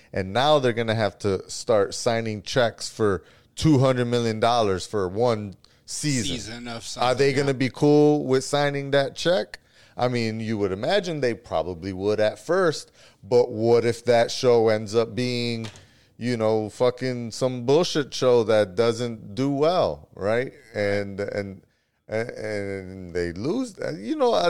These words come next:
Speaker 1: it just concerns me. The, it gives me, I'm happy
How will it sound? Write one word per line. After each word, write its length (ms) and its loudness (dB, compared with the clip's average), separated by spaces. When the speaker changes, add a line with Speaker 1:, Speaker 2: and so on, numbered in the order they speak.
Speaker 1:
it 220 0
just 320 -2
concerns 640 0
me. 160 -12
The, 440 -2
it 320 0
gives 260 0
me, 280 -6
I'm 280 -6
happy 640 -2